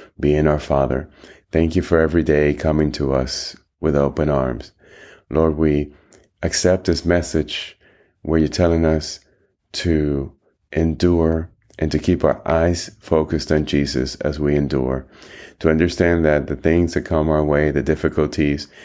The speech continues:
uh, those could be your way, Father God, of discipline us in, in the way that we need to make us better, to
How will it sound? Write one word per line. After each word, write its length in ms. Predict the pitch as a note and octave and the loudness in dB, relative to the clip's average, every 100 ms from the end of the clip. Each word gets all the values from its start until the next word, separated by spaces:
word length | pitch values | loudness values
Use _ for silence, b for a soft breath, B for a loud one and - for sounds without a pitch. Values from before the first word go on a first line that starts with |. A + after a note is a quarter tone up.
| B B B - | B B B -6
uh, 200 | D2+ C#2+ | -2 2
those 240 | D#2 E2 | 2 2
could 160 | - D#2 | 0 2
be 400 | D#2+ D2+ D2 - B B B | 2 2 0 -6 B B B
your 320 | - D2 D#2+ | -2 2 2
way, 240 | D#2+ E2 D#2+ | 4 2 2
Father 320 | - D2+ D2+ | 0 0 2
God, 220 | D#2 D2 | 2 2
of 120 | C#2+ | 0
discipline 520 | C2+ D#2+ D#2+ D#2 D2+ C#2+ | 0 -2 0 -2 0 0
us 420 | C2+ - - - _ _ | -2 -6 -10 -14 _ _
in, 380 | C#2+ D2 - - | -6 -6 -8 -8
in 180 | C#2 C#2+ | -4 -2
the 80 | C#2+ | 0
way 400 | D2 D2+ D2+ C#2+ - _ _ _ | 0 2 0 -4 -12 _ _ _
that 100 | D2 | -4
we 160 | C#2 D2 | 0 0
need 400 | D2 C#2+ B1 - B B B B B | 0 0 -2 -6 B B B B B
to 120 | - | -4
make 260 | D2+ D#2 D#2+ | 0 2 2
us 120 | E2+ | 0
better, 520 | - D#2 C#2+ C2+ C2 - _ _ _ _ _ _ - | 0 0 0 -2 -6 -12 _ _ _ _ _ _ -6
to 600 | F2 E2 D#2 D2+ C#2+ | 0 2 2 -2 -4